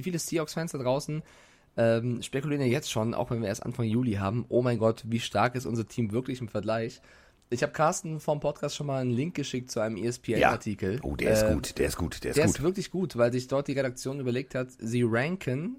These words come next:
Speaker 1: ähm, von eins bis zweiunddreißig jedes Team, schreiben dorthin, was pro Team die größte Stärke, Schwäche ist und der große X-Faktor für die kommende Saison und haben dann noch, äh, die Starting Offense und Defense in einem Punktesystem aufgelistet. Also wirklich eine mega Arbeit von der E S P N Redaktion.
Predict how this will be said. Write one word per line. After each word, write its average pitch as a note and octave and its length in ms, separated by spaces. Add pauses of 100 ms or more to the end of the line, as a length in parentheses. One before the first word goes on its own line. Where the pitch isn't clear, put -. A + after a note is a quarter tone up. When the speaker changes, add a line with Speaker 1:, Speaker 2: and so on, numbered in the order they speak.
(140)
Speaker 1:
ähm, A#2+ 400 (100)
von - 260
eins F#3 360
bis - 240
zweiunddreißig C#3 760
jedes D#3 500
Team, E3 460
schreiben C3+ 380
dorthin, C#3+ 320
was - 280 (260)
pro E3 160
Team D#3+ 340
die C3+ 120
größte D3 280
Stärke, C#3+ 440
Schwäche - 360
ist E3 300
und C3+ 120
der C3 100
große C3+ 300
X-Faktor - 520
für - 100
die G#2+ 80
kommende A2 320
Saison G#2+ 400 (460)
und B2 120
haben C#3 140
dann D3+ 160
noch, E3 320
äh, B2+ 100
die B2+ 140
Starting C3 460
Offense C#3+ 440
und C#3 240
Defense D3+ 400
in B2+ 100
einem B2 100
Punktesystem C#3+ 680
aufgelistet. G2 680
Also A2 180
wirklich C3+ 260
eine A2+ 80
mega C#3+ 540
Arbeit E3+ 380
von D3+ 100
der D3 80
E D3 60
S D3 120
P - 120
N C#3+ 100
Redaktion. C3 600